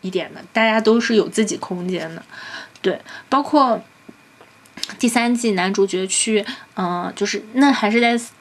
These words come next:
呃，就是三四十，就是，就是一九三几年的英国，男主角去，呃，问这个女主角的爸爸能不能把女儿嫁给他的时候，女主角的爸爸都说，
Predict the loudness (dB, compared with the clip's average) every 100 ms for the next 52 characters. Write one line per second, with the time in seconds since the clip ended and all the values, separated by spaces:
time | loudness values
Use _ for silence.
0 | -2 0 -2 -4 -6 -6 -2 0 0 0
1 | -2 -2 -4 -4 -4 -6 -10 _ _ _
2 | _ _ _ _ -2 0 2 0 -2 -8
3 | -16 -12 -8 -2 -2 0 -2 -4 -4 0
4 | 2 0 0 0 2 0 -4 -12 -16 _
5 | -20 -20 -20 -2 0 2 0 0 -2 0
6 | 0 2 2 0 -2 -4 0 0 0 -6
7 | -18 -6 -4 -2 -2 2 4 2 0 -2
8 | 0 0 0 0 0 0 -2 -2 -4 -4
9 | -2 -2 -2 0 -2 -2 -4 -2 -2 -2
10 | -6 -6 -6 -6 -6 -6 -2 -2 -2 -2
11 | 0 2 2 -2 -4 -4 -4 -4